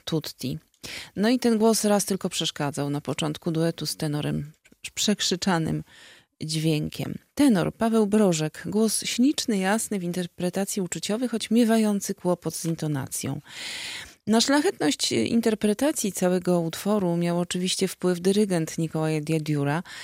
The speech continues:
który z wyczuciem dobierał proporcje brzmienia orkiestry, czujnej i dokładnej. Poszczególnym kwestiom instrumentalnym nadawał odpowiedni ton, upodobniając niektóre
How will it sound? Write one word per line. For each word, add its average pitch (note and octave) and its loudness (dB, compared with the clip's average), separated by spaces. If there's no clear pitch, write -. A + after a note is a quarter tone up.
który A3 0
z G3+ 0
wyczuciem G#3 2
dobierał F3 0
proporcje E3 -2
brzmienia D#3+ 0
orkiestry, D3+ -4
czujnej G#3+ 2
i E3+ -2
dokładnej. D3+ -2
Poszczególnym G#3 2
kwestiom G3 0
instrumentalnym F#3 0
nadawał F3 2
odpowiedni A3+ 2
ton, D#3 2
upodobniając D#3+ -2
niektóre E3+ -2